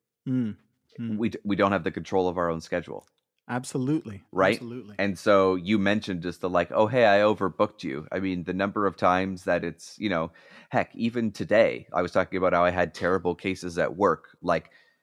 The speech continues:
Speaker 2: I had four extra walk-in emergencies, and
Speaker 1: Oh.
Speaker 2: that's nobody's fault. Um, but it's just like, "I can't control that," you know, and I
Speaker 1: Yeah.
Speaker 2: can't just be like, "Nah, no
Speaker 1: Yeah.
Speaker 2: thanks,"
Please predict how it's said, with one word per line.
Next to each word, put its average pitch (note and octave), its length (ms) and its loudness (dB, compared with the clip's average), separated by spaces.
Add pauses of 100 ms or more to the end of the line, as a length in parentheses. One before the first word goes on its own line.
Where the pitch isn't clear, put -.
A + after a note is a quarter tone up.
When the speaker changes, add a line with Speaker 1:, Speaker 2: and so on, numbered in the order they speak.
(160)
Speaker 2:
I G2 80 2
had A2 240 2
four A2 480 0
extra F#2+ 320 -4
walk-in F2 460 0
emergencies, E2 960 -6 (180)
and F2 400 -2
Speaker 1:
Oh. G#2+ 300 -2 (100)
Speaker 2:
that's G#2+ 280 2
nobody's G2+ 420 0
fault. - 720 -2
Um, E2 640 -6
but F2 160 0
it's E2 160 -8
just - 180 -10
like, E2 160 -4
"I D#2+ 120 -2
can't - 300 -6
control D#2 400 -8
that," F2+ 420 -2
you F#2 100 -4
know, G#2+ 200 -2
and F2+ 140 -4
I F2 120 2
Speaker 1:
Yeah. G2+ 80 -4
Speaker 2:
can't F2+ 260 -4
just - 260 -12
be F2+ 120 -4
like, E2+ 360 -2 (460)
"Nah, C#3+ 240 4 (920)
no D3 120 4
Speaker 1:
Yeah. C#3 80 4
Speaker 2:
thanks," A#2+ 340 2